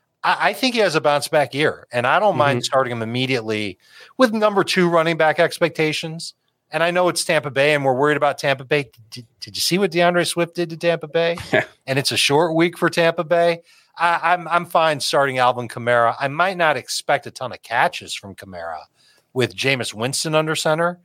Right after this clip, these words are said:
Speaker 1: Those two never seem to really consistently get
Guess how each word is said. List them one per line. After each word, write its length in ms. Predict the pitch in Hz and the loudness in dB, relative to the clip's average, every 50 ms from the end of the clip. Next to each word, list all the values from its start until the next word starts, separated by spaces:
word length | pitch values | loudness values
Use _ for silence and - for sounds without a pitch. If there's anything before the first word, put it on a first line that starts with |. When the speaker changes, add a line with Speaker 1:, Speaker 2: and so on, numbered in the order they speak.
| _ _ _ _ _ _ _ | _ _ _ _ _ _ _
Speaker 1:
Those 400 | 113 110 139 147 165 170 165 - | -4 0 2 2 2 2 -2 -2
two 160 | - 190 170 | -4 -4 -2
never 240 | 160 147 143 139 139 | 0 0 0 0 0
seem 280 | 131 - - 143 139 139 | -4 -4 -4 -4 -4 -4
to 80 | 131 | -4
really 460 | 120 113 117 120 123 131 127 127 131 123 | -6 -4 -4 -2 0 0 0 0 -2 -4
consistently 760 | - - 113 - - - - 127 - - - 139 117 117 110 | -4 -6 -6 -4 -4 -4 -2 -2 -4 -4 -4 -6 -8 -10 -12
get 420 | 90 87 - 113 110 113 107 - | -10 -6 -2 2 2 2 2 0